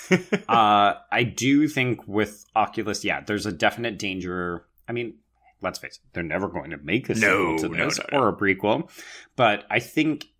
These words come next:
Speaker 2: if you went a traditional route and said something like, "Yeah, you know, it,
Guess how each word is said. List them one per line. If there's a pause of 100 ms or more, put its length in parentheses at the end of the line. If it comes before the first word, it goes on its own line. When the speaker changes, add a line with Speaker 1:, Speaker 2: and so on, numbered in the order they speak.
Speaker 2:
if
you
went
a
traditional
route
and
said
something
like,
"Yeah,
you
know,
it,